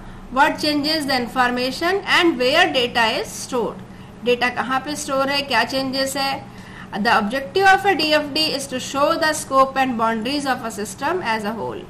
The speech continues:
इसे डेटा फ्लो ग्राफ या बबल चार्ट भी कहा जाता है। Rules for D F D, किसी भी डीएफ़डी, किसी भी सिस्टम के लिए डीएफ़डी जब हम ड्रॉ करने चलते हैं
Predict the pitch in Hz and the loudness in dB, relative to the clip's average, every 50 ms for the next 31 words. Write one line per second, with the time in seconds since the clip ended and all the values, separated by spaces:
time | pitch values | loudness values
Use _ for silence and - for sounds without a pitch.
0 | - - - - - - - - - - - - - - - - - 226 - 269 | -16 -18 -18 -18 -18 -18 -18 -18 -18 -18 -16 -16 -16 -18 -18 -14 -12 -8 -2 0
1 | 262 226 208 240 233 - 220 233 233 - 254 285 302 320 262 247 233 220 220 226 | 0 2 2 0 2 2 0 -2 -2 -2 0 0 0 2 2 2 2 4 6 6
2 | 311 370 359 - - 269 311 359 320 254 240 208 202 240 233 226 190 240 214 208 | 6 4 2 0 -4 0 2 2 2 2 0 0 0 0 -2 -4 -2 -2 0 0
3 | 208 208 202 233 320 359 - 294 247 220 202 202 190 190 - - - - 196 190 | 0 -2 -4 -6 -6 -6 -6 -6 -6 -4 -4 -4 -6 -8 -10 -10 -10 -10 -8 -8
4 | - - - - - - - - - - - - - - - - - - - - | -10 -10 -14 -16 -18 -18 -18 -18 -18 -18 -18 -18 -18 -18 -18 -20 -20 -20 -20 -18
5 | - - - - - - - - - - - - 240 247 277 330 381 392 370 - | -18 -18 -18 -16 -18 -16 -18 -18 -18 -18 -14 -8 -6 -2 0 0 0 0 -2 0
6 | - 349 330 302 240 233 208 208 220 190 185 185 190 185 185 208 - - - - | 2 4 4 4 2 2 2 0 0 0 -2 -2 -4 -4 -4 -8 -14 -14 -12 -10
7 | 240 - 339 339 370 381 349 277 285 269 269 269 254 240 277 277 269 269 - - | -6 -4 -4 -2 0 -2 0 0 0 0 -2 -2 -4 -4 -6 -6 -6 -8 -6 -6
8 | 339 330 381 349 330 302 302 - - 269 269 269 - 269 262 262 262 247 226 247 | -4 -4 -4 -4 -6 -6 -8 -8 -8 -8 -8 -6 -6 -4 -2 0 0 0 0 0
9 | 247 240 226 220 254 240 240 240 240 240 240 214 233 226 233 233 233 240 226 220 | 0 -2 -2 -4 -4 -2 -2 -4 -2 -4 -6 -2 0 2 0 2 0 -2 -4 -4
10 | 226 214 233 214 214 208 - 214 220 226 233 277 339 381 - | -6 -6 -6 -6 -6 -6 -6 -6 -6 -4 -4 -4 -4 -4 -6